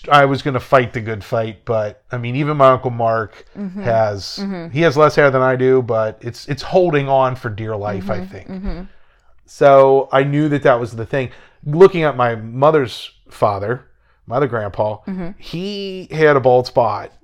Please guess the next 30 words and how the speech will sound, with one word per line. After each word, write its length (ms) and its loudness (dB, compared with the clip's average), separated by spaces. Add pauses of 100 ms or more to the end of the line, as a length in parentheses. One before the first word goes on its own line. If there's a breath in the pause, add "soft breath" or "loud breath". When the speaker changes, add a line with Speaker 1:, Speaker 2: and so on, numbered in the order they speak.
(140)
Speaker 2:
Yeah. 260 -6
Speaker 1:
on 60 -4
the 60 -2
back 240 2
of 40 -8
his 120 -8
head. 340 -2
Speaker 2:
Yeah. 400 -4
Speaker 1:
But 300 0
for 80 -4
the 60 -4
most 260 -2
part, 200 -6 (220 soft breath)
now 400 0
somebody 380 -4
told 260 -2
me 140 -10
once 340 -8
that 200 -10
he 140 -10
was 200 -12
told 340 -4
by 240 -6
somebody, 920 -12
like 220 -16
a, 240 -16
a 60 -16
hair 360 -8
person, 520 -8
Speaker 2:
Mm-hmm. 100 -12